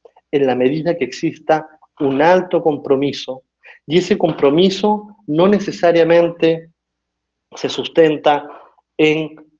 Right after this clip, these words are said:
eh, una remuneración importante.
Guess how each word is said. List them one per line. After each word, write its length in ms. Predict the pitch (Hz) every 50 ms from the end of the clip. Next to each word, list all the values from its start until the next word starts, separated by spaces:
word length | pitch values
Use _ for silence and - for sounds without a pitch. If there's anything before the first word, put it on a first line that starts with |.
| _ -
eh, 300 | 131 127 120 120 - -
una 480 | 175 151 147 147 147 147 143 143 147 - - - 127
remuneración 840 | - 131 127 123 120 120 117 117 113 - - - 139 131 131 135 - 147
importante. 840 | 131 123 - 120 113 110 - - 107 98 98 101 98 98 - -